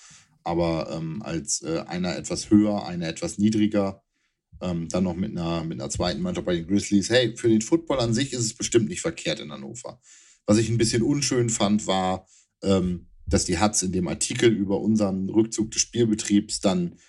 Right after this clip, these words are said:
äh, die Grizzlies, ähm, damit vorgebracht hat. Nicht, dass sie das an sich getan haben, das war okay,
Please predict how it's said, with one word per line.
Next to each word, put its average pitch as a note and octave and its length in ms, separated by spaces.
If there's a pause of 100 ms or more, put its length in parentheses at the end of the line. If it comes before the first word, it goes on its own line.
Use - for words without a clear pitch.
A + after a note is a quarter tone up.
(340)
äh, F2+ 220
die F2 120
Grizzlies, G#2+ 640
ähm, F#2 520 (580)
damit F2 280
vorgebracht G2 680
hat. G2 220
Nicht, E2+ 160
dass E2+ 120
sie F2 80
das E2+ 180
an - 80
sich F2 180
getan F2 340
haben, F2 140
das D#2+ 140
war E2 140
okay, F2+ 380